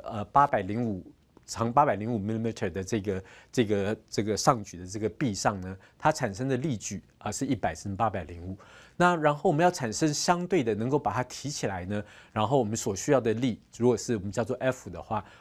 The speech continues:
我们的手柄长度是一百二十五，然后我们有两级的减速，每一级的减速比是三，所以三乘三的结果啊，减速比是，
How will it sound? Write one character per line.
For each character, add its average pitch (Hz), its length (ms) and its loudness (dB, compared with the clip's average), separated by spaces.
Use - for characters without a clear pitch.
我 110 60 -4
们 113 60 2
的 123 60 4
手 123 220 4
柄 123 140 -2
长 104 220 -4
度 117 160 2
是 113 280 -2
一 139 120 0
百 95 400 -2
二 123 160 2
十 - 220 -8
五， 98 220 -6
然 120 180 4
后 156 80 -2
我 147 60 4
们 123 100 0
有 127 120 6
两 117 340 4
级 107 200 -6
的 139 120 4
减 95 260 -4
速， 104 300 -4
每 101 140 -2
一 131 120 0
级 120 160 -2
的 117 80 4
减 101 160 -4
速 113 140 -4
比 98 100 -8
是 101 160 -6
三， 110 320 0
所 - 120 2
以 113 40 2
三 135 260 2
乘 107 180 -6
三 117 240 -2
的 110 60 -2
结 98 240 -6
果 92 220 -4
啊， 98 60 -6
减 95 200 -6
速 110 100 -4
比 98 140 -8
是， 95 300 -8